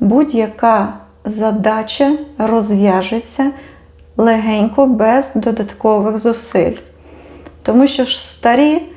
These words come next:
методи, м, осмислення,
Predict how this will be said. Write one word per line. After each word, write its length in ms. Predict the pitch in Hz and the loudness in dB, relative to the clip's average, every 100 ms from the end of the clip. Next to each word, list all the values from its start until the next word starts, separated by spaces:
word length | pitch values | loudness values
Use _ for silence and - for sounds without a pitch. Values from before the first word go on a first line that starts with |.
| - - | -20 -8
методи, 840 | 208 214 226 269 277 277 262 269 269 - - - - - 214 | -2 0 2 2 2 0 2 2 0 -8 -20 -20 -20 -12 -6
м, 160 | 202 190 | -4 0
осмислення, 1300 | 247 330 - 233 247 269 254 - 220 220 220 202 196 | 2 2 2 2 6 6 2 -2 -4 -2 -2 -4 -6